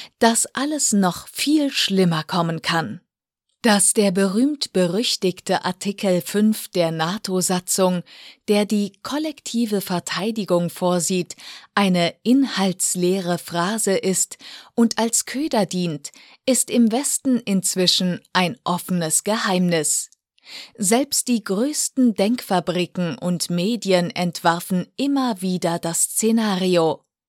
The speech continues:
Zitat: „Wie wir gegen Russland Krieg führen könnten, ohne eine nukleare Apokalypse zu riskieren.“ Zitat Ende. Die Hauptidee liegt auf der Hand.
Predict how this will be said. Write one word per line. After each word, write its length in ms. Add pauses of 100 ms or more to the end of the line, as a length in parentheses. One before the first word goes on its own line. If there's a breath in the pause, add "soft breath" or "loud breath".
(120)
Zitat: 680 (760 loud breath)
„Wie 400
wir 200
gegen 380
Russland 640
Krieg 340
führen 480
könnten, 540 (340 loud breath)
ohne 520
eine 320
nukleare 1040
Apokalypse 920
zu 220
riskieren.“ 800 (180)
Zitat 640
Ende. 380 (1000 loud breath)
Die 220
Hauptidee 880
liegt 460
auf 220
der 200
Hand. 380